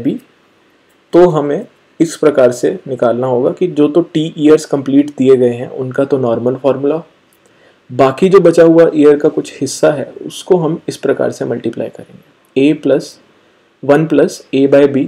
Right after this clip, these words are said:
यानी जो बचा हुआ साल का हिस्सा है, let's say टू थर्ड, तो one plus two by three into rate of interest जो भी दिया गया divide by hundred, तो original हमारा जो multiplier है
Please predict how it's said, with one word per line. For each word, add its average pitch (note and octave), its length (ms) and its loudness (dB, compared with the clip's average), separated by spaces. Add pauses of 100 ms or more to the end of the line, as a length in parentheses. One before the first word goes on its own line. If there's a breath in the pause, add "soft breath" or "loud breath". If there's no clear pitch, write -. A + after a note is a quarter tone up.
यानी B2+ 200 -4
जो C3+ 120 0
बचा B2 240 -2
हुआ C3+ 180 2
साल B2 260 -6
का B2 100 -6
हिस्सा A#2+ 240 -8
है, D3 100 -6
let's B2 340 -8
say B2+ 100 -2 (100)
टू B2 160 -2
थर्ड, D#3 260 -4 (680 soft breath)
तो C3+ 120 -4
one C#3+ 260 -2
plus D3+ 220 2
two C#3+ 200 2
by D3 100 6 (100)
three C#3+ 220 -2 (160)
into C3+ 260 -4
rate B2 180 0
of B2+ 140 -4
interest B2 320 -4
जो B2 100 2
भी B2 120 -4
दिया A#2+ 200 0
गया D3 220 -4
divide A#2+ 320 0
by D3 160 0
hundred, A2 260 -16 (100)
तो B2+ 180 0 (300)
original C#3 480 0
हमारा C3 320 -2
जो C3 120 0
multiplier B2 680 0
है A2+ 220 -16